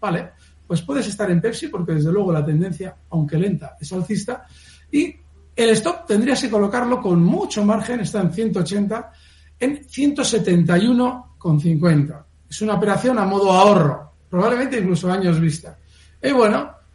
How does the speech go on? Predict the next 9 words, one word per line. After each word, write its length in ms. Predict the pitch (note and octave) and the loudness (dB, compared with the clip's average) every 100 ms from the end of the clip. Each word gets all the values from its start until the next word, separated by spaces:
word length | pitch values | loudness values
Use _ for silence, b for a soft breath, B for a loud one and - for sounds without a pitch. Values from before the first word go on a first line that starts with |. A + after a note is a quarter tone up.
| - | -2
pues 320 | F3+ E3+ - | 0 0 -2
si 220 | - G3+ D#3 | -8 -8 -4
quiere 240 | A#3 A3+ | -2 0
continuar 440 | G3+ F#3 F#3+ G#3+ | 0 0 0 0
como 220 | - E3+ D#3+ | 0 0 2
durante 320 | D#3+ D3+ D#3 | 2 2 2
los 160 | D3+ | 0
últimos 380 | A3 A3 A#3 A3 | 0 -4 -4 -4
años, 360 | A#3 A3 C#4 | -4 -4 -6